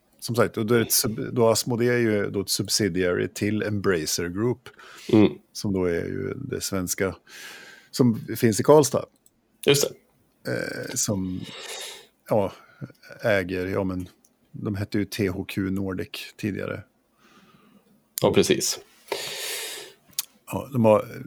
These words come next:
Speaker 1: Embracer har ju numera sexton tusen sexhundra anställda enligt, eh, enligt, eh, eh, Wikipedia.
Speaker 2: Mm.
Speaker 1: Och omsatte trettioåtta miljarder tjugotjugotre.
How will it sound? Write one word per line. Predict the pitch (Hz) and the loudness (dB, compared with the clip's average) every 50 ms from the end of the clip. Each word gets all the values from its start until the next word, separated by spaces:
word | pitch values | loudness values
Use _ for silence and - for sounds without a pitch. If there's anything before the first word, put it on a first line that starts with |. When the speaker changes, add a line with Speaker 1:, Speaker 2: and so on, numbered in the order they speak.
| - - - | -8 -4 0
Speaker 1:
Embracer | 120 107 107 104 95 - 120 | 2 4 6 4 4 4 4
har | 117 110 107 | 6 6 6
ju | 104 | 6
numera | 101 104 104 98 98 95 98 95 98 104 - - _ _ _ _ _ _ _ - | 4 2 2 0 0 0 0 0 0 -2 -2 -4 _ _ _ _ _ _ _ -2
sexton | - - - - 135 - - - - - 127 120 110 | 2 4 4 4 4 2 0 -2 -2 0 0 0 0
tusen | - 117 101 - - 104 95 | -2 -2 -4 -2 -2 -2 0
sexhundra | - - - 104 - - - - 113 101 92 92 98 98 101 | 0 0 0 0 -2 -2 -2 -2 -2 -4 -4 -4 -4 -4 -4
anställda | 98 95 - 98 90 92 92 110 110 107 104 - - - - _ - - _ _ _ _ | -4 -4 -4 -6 -6 -4 -2 -2 -2 -2 -4 -8 -16 -20 -20 _ -20 -20 _ _ _ _
enligt, | - 117 107 98 95 - _ - | -4 -2 -2 -2 -2 -6 _ -14
eh, | - - - - - - - - _ _ - - | -14 -14 -14 -16 -18 -20 -20 -20 _ _ -8 -6
enligt, | 104 95 90 90 87 - _ - - | -4 -4 -4 -4 -6 -8 _ -6 -4
eh, | 104 95 101 - - _ _ _ _ _ _ _ _ _ _ _ _ _ - 170 - - - - - - - | -4 -4 -4 -8 -10 _ _ _ _ _ _ _ _ _ _ _ _ _ -12 -10 -10 -10 -10 -14 -18 -14 -12
eh, | - 50 - - - - | -10 -10 -8 -10 -10 -10
Wikipedia. | - 92 95 - - 95 - 98 90 - - - - _ _ _ _ _ _ _ - | -8 -8 -8 -6 -8 -8 -6 -6 -6 -6 -8 -8 -10 _ _ _ _ _ _ _ 4
Speaker 2:
Mm. | 120 117 110 123 135 - - - _ _ - _ _ _ - _ _ _ _ _ _ _ _ _ - - - | 6 6 6 6 4 0 -8 -20 _ _ -20 _ _ _ -20 _ _ _ _ _ _ _ _ _ -20 -14 -8
Speaker 1:
Och | 110 98 - - - | -6 -6 -6 -6 -6
omsatte | 101 95 95 92 - - 95 - - _ _ - 98 | -6 -4 -2 -2 -2 -2 -4 -6 -8 _ _ -6 -6
trettioåtta | 92 - - 117 101 92 - - - - - - - 95 | -6 -4 -2 -2 -2 -2 -2 -4 -6 -6 -6 -6 -6 -4
miljarder | 92 95 98 98 98 95 95 98 117 120 113 98 - - - - - - _ _ _ - | -4 -2 -2 -2 -2 -2 -2 -4 -4 -4 -6 -6 -6 -6 -8 -10 -16 -20 _ _ _ -14
tjugotjugotre. | - - 110 107 101 - - 117 - - - | -12 -10 -10 -10 -10 -10 -12 -12 -14 -14 -16